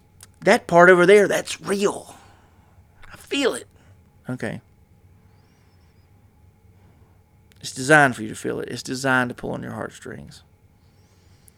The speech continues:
It's your responsibility to look past all of that stuff and be able to see through, as, as I wrote in this wonderful plo-, poem, I think it's in, like, one of the first five episodes of this podcast.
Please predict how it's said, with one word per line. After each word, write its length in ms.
It's 240
your 480
responsibility 1120
to 100
look 320
past 640
all 240
of 80
that 200
stuff 540
and 180
be 240
able 240
to 100
see 680
through, 640
as, 220
as 220
I 100
wrote 240
in 60
this 140
wonderful 340
plo-, 380
poem, 320
I 140
think 160
it's 160
in, 120
like, 200
one 140
of 20
the 60
first 260
five 240
episodes 380
of 60
this 60
podcast. 440